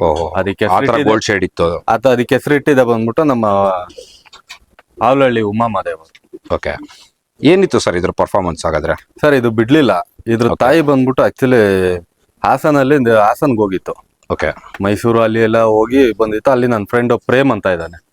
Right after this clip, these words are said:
Speaker 1: ಹಾ.
Speaker 2: "ಬನ್ನಡ, ನಿಮ್ದು ಒಂದ್ ಹೆಣ್ಣು ಕೊಡ್ತೀನಿ" ಅಂದ್ಬಿಟ್ಟು ಹೇಳ್ದಾಗ
Speaker 1: ಹ್ಮ್.
Speaker 2: ಅವಾಗ ಇದ್ರ ತಾಯಿನ ಕೊಟ್ರು.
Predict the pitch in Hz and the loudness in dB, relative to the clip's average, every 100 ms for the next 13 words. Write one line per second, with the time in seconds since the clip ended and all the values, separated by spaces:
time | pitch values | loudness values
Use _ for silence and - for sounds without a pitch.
0 | - - 80 73 104 117 123 104 104 101 | -18 -6 -4 -4 -4 -2 -2 -2 -4 -6
1 | 101 95 107 - 104 - 92 87 85 87 | -4 -4 -6 -6 -6 -4 -8 -8 -10 -8
2 | 98 90 92 90 87 131 147 - _ _ | -2 0 0 -2 0 2 0 -2 _ _
3 | - - 110 139 117 101 - 113 135 110 | -6 0 2 2 0 -2 -2 0 0 -2
4 | 95 90 | -4 -6